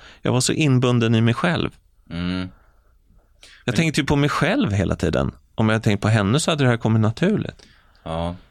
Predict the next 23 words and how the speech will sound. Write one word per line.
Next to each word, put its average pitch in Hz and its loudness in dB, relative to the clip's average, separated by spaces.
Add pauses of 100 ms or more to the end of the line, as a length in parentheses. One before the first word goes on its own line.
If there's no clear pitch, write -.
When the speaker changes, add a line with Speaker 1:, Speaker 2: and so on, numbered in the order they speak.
(420)
Speaker 2:
Det 101 -4 (400)
Speaker 1:
Och 117 -2
det 135 -2
här 139 0
är 110 -2
då 95 0 (360)
för 117 0
en 113 0
tillbaka 101 -2
in, 92 -6 (440)
såna 107 0
erfarenheter, 98 -2
för 104 -2
en 98 0
tillbaka 87 -2
då, 82 0
ner 98 0
i 92 2
underjorden, 85 0
ner 92 0
i 90 -2
dödsriket. 87 -4
Speaker 2:
Ja, 127 0